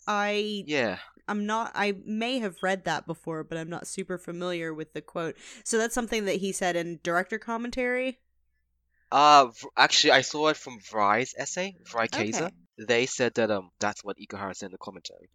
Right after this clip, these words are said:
Speaker 1: Okay. Yeah, I, um, I've read some of the episode commentaries, but Ikuhara's director's commentary, it's kind of a,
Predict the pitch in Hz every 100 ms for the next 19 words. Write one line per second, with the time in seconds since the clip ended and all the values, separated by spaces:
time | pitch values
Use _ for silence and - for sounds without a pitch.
0 | - 480 220 170 170 254 - 285 - 240
1 | 294 240 226 220 208 196 175 - - 277
2 | 277 370 381 - 240 233 226 180 156 208
3 | - 214 214 202 - - - 233 226 226
4 | 240 233 233 233 220 - - 196 190 175
5 | - _ _ _ - 247 294 247 254 254
6 | 233 196 185 185 185 240 214 - 220 208
7 | 214 214 208 208 208 208 160 202 - -
8 | 294 285 170 160 147